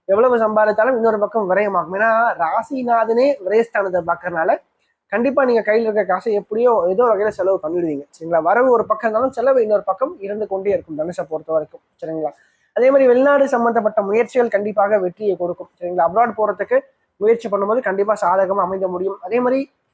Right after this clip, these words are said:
இந்த டைம்ல பாத்தீங்கன்னா திருமணம் சார்ந்த பேச்சுவார்த்தைகள் தற்போது நீங்க மேற்கொள்றது சிறப்பா இருக்கும். அதற்கடுத்து சந்திராஷ்டம நாட்களை பொறுத்த வரைக்கும் இந்த ஏப்ரல் மாதம் <clears throat> ஐந்தாம் தேதி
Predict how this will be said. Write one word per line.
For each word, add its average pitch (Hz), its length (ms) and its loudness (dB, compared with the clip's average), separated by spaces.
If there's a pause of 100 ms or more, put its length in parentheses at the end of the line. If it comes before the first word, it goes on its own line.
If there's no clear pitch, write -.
(200)
இந்த 214 160 -2
டைம்ல 247 240 2
பாத்தீங்கன்னா 240 360 0
திருமணம் 269 380 2
சார்ந்த 233 540 0
பேச்சுவார்த்தைகள் 233 840 -2
தற்போது 208 280 -4
நீங்க 202 280 0
மேற்கொள்றது 196 560 -2
சிறப்பா 180 320 -2
இருக்கும். 160 280 -4 (1300)
அதற்கடுத்து 226 440 2
சந்திராஷ்டம 254 600 2
நாட்களை 220 360 2
பொறுத்த 180 260 0
வரைக்கும் 202 320 0
இந்த 226 200 2 (220)
ஏப்ரல் 233 340 2
மாதம் 208 320 2 (320)
<clears throat> 180 340 0
ஐந்தாம் 220 380 2
தேதி 190 340 0